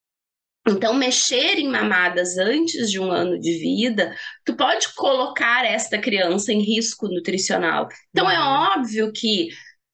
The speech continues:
Speaker 1: eu não vou julgar a mãe que deseja, a mãe que precisa, ah, por N motivos. Eu gosto de deixar muito claro: fórmula não é veneno,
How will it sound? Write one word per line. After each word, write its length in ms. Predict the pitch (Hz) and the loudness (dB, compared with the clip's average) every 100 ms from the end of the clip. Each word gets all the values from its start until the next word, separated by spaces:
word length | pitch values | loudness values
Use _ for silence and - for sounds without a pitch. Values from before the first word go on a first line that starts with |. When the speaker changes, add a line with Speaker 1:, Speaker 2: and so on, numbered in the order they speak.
| _ - | _ 0
Speaker 1:
eu 120 | 196 | 2
não 160 | 208 | 2
vou 160 | 214 269 | 2 2
julgar 320 | 311 247 233 | 2 2 0
a 40 | 233 | 2
mãe 260 | 214 226 | 0 0
que 140 | - 220 | -2 -2
deseja, 800 | 180 170 160 165 185 202 196 175 | 0 0 2 0 2 2 0 0
a 100 | 185 | 0
mãe 320 | 185 175 226 220 | 0 0 0 0
que 220 | 233 202 | -4 -2
precisa, 880 | 220 185 - 190 185 202 190 185 190 - _ - | -2 0 0 0 2 0 2 0 -2 -12 _ -2
ah, 260 | 170 - - | 0 0 -2
por 160 | - 208 | 0 0
N 240 | 202 262 | 2 0
motivos. 480 | 226 202 - 190 214 | 0 0 0 0 0
Eu 100 | 190 | 2
gosto 160 | 185 226 | 2 2
de 100 | 233 | 0
deixar 140 | 226 | 0
muito 220 | 214 240 - | 0 -2 -2
claro: 240 | 214 208 | -2 -2
fórmula 520 | - 202 220 233 208 | -2 0 0 2 2
não 380 | 202 202 269 294 | 2 2 2 2
é 200 | 226 247 | 2 0
veneno, 1120 | 214 185 214 269 247 196 185 208 208 233 392 | 0 0 2 2 2 2 2 2 2 2 0